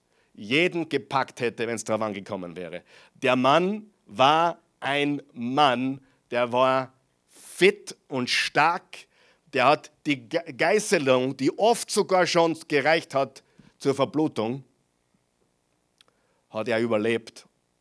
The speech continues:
und er trug sein eigenes Kreuz noch, zumindest den Großteil des Weges,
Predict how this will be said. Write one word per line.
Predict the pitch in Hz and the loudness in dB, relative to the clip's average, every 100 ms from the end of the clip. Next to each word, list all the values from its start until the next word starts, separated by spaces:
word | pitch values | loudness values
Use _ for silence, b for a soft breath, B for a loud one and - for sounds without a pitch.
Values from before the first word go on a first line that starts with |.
| _ | _
und | - 110 | -14 -12
er | 110 107 | -14 -12
trug | 110 135 123 | -4 -4 -4
sein | - 113 113 | -6 -6 -6
eigenes | 113 127 120 127 123 - | -2 -2 0 -2 -4 -4
Kreuz | 117 110 - | 0 0 -2
noch, | 104 - | -8 -8
zumindest | 120 147 139 - | -4 -2 -2 -4
den | 113 | -8
Großteil | 113 127 127 117 110 | -4 -4 -4 -6 -8
des | 98 | -6
Weges, | 117 110 113 | -6 -6 -8